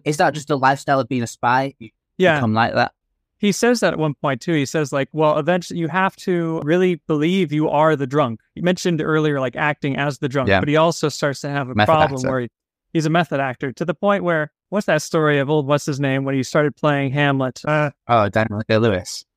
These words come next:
Speaker 2: Daniel Day-Lewis was such a method actor that when his father died, he went up to play Hamlet, and he'd gotten so into it that he just broke down on stage, and they had to cancel the whole production for the rest of the season 'cause he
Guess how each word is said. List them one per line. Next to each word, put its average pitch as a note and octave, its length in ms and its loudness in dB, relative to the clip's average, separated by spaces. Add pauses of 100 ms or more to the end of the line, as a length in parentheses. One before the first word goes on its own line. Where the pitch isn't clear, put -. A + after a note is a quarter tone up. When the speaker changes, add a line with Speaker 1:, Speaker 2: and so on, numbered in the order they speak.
(160)
Speaker 2:
Daniel A3+ 360 2
Day-Lewis F#3+ 680 0
was D3+ 140 -4
such - 220 -2
a F#3 60 0
method E3 340 0
actor C#3 380 -4
that D3+ 120 -4
when D#3+ 140 -2
his D#3+ 160 0
father D#3+ 400 2
died, C3+ 240 0
he C#3+ 80 -4
went D#3 160 0
up E3 140 0
to - 80 -10
play D3+ 300 2
Hamlet, D3 440 0
and C#3+ 60 -6
he'd C3 320 -6
gotten D#3+ 240 0
so D#3+ 300 2
into D#3 360 0
it C3 160 0
that C#3+ 160 -4
he D3 80 2
just C3+ 280 -4
broke D#3+ 280 2
down D#3 240 2
on C3+ 140 -4
stage, D3 360 0
and C#3+ 80 -4
they C#3 100 -2
had C#3+ 120 0
to C3+ 80 -4
cancel D#3+ 400 0
the C#3 100 -6
whole D3 140 -4
production C#3 540 -2
for C#3 100 -10
the - 60 -10
rest C#3 260 -2
of C#3 60 -10
the B2 100 -16
season C3 500 -2
'cause C#3 180 -6
he C#3 140 -6